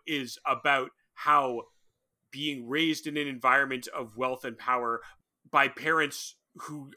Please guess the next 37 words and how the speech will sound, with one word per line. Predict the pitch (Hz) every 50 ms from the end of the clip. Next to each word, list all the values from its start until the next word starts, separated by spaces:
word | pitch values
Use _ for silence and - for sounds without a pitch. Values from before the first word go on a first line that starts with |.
| _
are | 147 147 143 135
incapable | 139 139 - - 170 185 175 170 151 151 151 143
of | 131 -
showing | - 151 143 139 135
you | 127 127 123
any | 127 127 127 113
real | 110 123 135 143 135 127
love | 123 127 123 117
and | 127 123
affection | 117 - 131 123 - - 120 113 110 - - - _
because | - 120 - 127 113
of | 120 110
their | 123 113 120 139
own | 165 170 151
traumas. | - - 147 135 131 127 123 120 113 104 - - - _ _ _ _ _ _ _ _ _
So | - - 135
the | 123 131 147
only | 160 175 170 165
way | 151 143
you | 127 123 151 202 226
can | - 202 160
process | - 165 156 151 143 - 151 131 113 123
love | 139 131 127
and | 131 123
affection | 120 - - 135 123 - - 131 127
is | - 147 127
through | - - 139 143 139 123
the, | 110 123 120 117 113 110 104 - _ _ _ _ _ _ _ _ _
the | 131 135 - 113
acquisition | 127 127 - 139 131 135 147 131 - 131
of | 123 117 -
power, | - - 147 147 143 131
because | 123 120 120 - 117 110
that's | - 139 127 -
what | - 147
you've | 139 120 107 -
taught | - - - 131 127 127